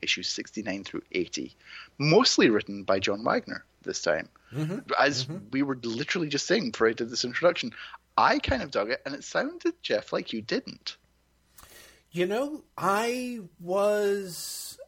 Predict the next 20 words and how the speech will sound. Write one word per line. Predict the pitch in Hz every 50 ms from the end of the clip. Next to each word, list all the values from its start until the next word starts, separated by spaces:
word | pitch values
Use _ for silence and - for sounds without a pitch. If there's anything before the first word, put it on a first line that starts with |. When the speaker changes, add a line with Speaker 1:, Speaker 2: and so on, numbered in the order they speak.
| -
Speaker 2:
I | 127 160 202
was | 226 240 269 254 -
pretty | - - - - 214 208 190 202 202 175
meh | 143 123 120 120 127 127 123 117 98 - - _ _ _ _ -
about | 110 104 90 - _ - 90 90 95 98 107 - - _ - 98 - -
this, | 107 98 95 95 92 - - - - - - - - _ - 95
uh, | 101 101 98 101 98 95 95 90 - -
about | 113 98 - 104 95 98 -
this | 135 131 -
volume, | - 160 233 254 202 101 76 69 - -
'cause | - 135 123 - - - - - - - - _ _ -
I | 107 127 147 190
thought | 196 - - 160 165 160 - -
most | 127 131 151 151 - -
of | 160 143 139
the | 135
John | - - 139 135 139 139 131
Wagner | 120 131 147 190 196 - 170 143 131
stuff | 135 - - 127 123 - 135 - -
was | 113 117 120 120 117 117 117